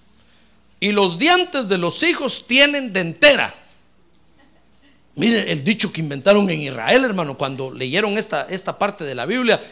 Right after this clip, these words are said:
entonces le empezaron a echar la culpa a Dios. Entonces los hijos dijeron, "¿Con qué razón tengo los dientes podridos?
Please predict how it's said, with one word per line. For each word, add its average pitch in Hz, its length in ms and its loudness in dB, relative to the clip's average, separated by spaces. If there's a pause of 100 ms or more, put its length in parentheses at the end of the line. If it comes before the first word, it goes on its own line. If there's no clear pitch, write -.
(120)
entonces 180 320 -8
le 160 60 -6
empezaron 151 360 -4
a 143 40 -8
echar 160 180 -2
la 147 100 -6
culpa 151 280 -6
a 120 40 -4
Dios. 220 380 -4 (520)
Entonces 208 320 -2
los 156 200 -2
hijos 190 240 -2
dijeron, 208 320 0
"¿Con 185 200 -6
qué 269 140 -4
razón 277 380 -2
tengo 269 240 0
los 196 180 -2
dientes 262 340 -4
podridos? 247 800 2